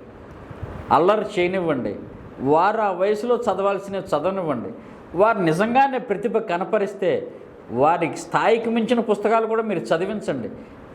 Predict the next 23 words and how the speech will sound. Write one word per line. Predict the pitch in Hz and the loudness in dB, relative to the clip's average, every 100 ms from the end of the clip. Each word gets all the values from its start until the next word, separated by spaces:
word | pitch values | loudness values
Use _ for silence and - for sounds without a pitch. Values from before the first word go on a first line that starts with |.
| - | 0
కానీ | - 196 208 160 104 - - - - - 123 | 2 4 2 0 0 -4 -10 -14 -14 -2 4
ఆ | 143 | 4
జ్ఞానాన్ని | 131 110 139 156 202 208 196 143 107 85 | 4 2 4 4 4 0 2 0 -2 -2
వారు | 123 156 165 | 4 4 4
విజ్ఞానంగా | 139 143 147 208 220 220 208 196 | 2 0 0 0 2 0 0 -2
మార్చుకుని | 175 175 170 - 185 156 | 2 0 -2 -8 -4 -2
జీవితంలో | 131 185 190 208 190 156 | 2 2 2 0 4 2
ఉపయోగించుకునేటట్టుగా | 160 220 220 208 185 190 180 170 170 165 - | 4 2 2 -4 -6 -6 -2 0 2 0 0
చూడండి. | 127 113 104 - - - - | -2 -2 -4 -10 -16 -14 -2
అంతేకాని | 139 160 190 180 165 123 - | 2 4 4 2 0 -4 0
కేవలం | 170 185 208 196 147 101 - - - - - 101 | 4 4 4 0 -4 -6 -14 -20 -20 -20 -16 -8
మీ | 123 160 190 | 0 2 4
డాంబికం | 165 180 190 196 190 180 | 4 2 2 0 0 0
కోసం | 175 165 156 117 - - - - | 0 0 -4 -6 -8 -14 -16 0
పిల్లల్ని | 156 180 214 220 196 | 2 4 4 2 2
పది | 165 165 | 2 2
మంది | 202 208 196 | 0 0 -2
ముందు | 202 160 160 | -2 0 -2
ప్రదర్శనగా | - 147 151 196 214 208 196 | 0 0 2 0 -2 0 0
పెట్టి | 180 170 - 139 107 - - - - - - | 0 -4 -2 -4 -6 -10 -16 -18 -16 -10 2
వారి | 147 165 | 4 4
ప్రతిభను | 233 160 160 196 208 - | 2 2 2 0 0 -2
చూసి | 180 165 160 | -4 -4 -2